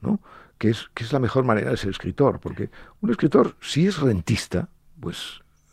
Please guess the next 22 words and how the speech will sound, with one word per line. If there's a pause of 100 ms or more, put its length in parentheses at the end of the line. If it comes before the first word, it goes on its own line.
(100)
todo
va
muy
bien.
Y
él
tenía, (240)
pues,
rentas, (280)
pequeñas
rentas,
pero
las
rentas
de
un
caballero, (100)
¿no? (600)
Y
entonces,
pues,
bueno,